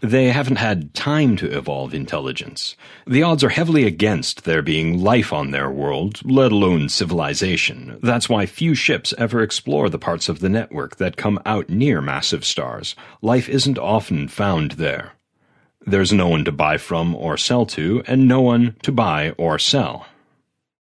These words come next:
If anyone is doing anything out near such stars, it's dredging heavy metals.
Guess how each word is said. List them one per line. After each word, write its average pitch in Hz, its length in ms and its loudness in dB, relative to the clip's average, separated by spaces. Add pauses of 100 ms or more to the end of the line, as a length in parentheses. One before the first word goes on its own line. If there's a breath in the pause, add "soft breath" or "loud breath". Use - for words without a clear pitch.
(340)
If 92 240 -4
anyone 131 400 6
is 98 200 2
doing 82 360 2
anything 82 540 0
out 78 220 -2
near 71 180 -2
such - 360 -4
stars, 60 500 -6
it's 78 240 -4
dredging 82 480 0
heavy 85 260 0
metals. 73 580 -2